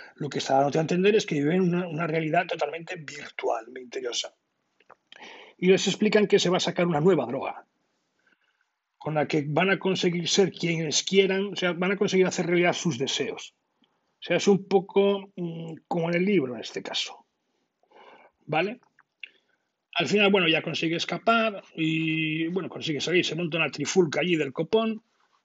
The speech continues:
Sí, hay una especie de revuelta, de una resistencia, todo animado. Y ella consigue, bueno,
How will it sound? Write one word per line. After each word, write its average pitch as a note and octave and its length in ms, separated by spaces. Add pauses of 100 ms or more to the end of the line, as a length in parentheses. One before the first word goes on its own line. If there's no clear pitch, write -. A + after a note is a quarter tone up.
(420)
Sí, F#3+ 240
hay D3+ 100
una D3 120
especie D#3 280
de C#3+ 60
revuelta, D#3+ 400
de D#3 60
una D#3+ 100
resistencia, G3+ 800 (800)
todo G#3 200
animado. E3 600 (320)
Y F3+ 880 (2000)
ella F#3+ 260
consigue, G3 400
bueno, G3+ 320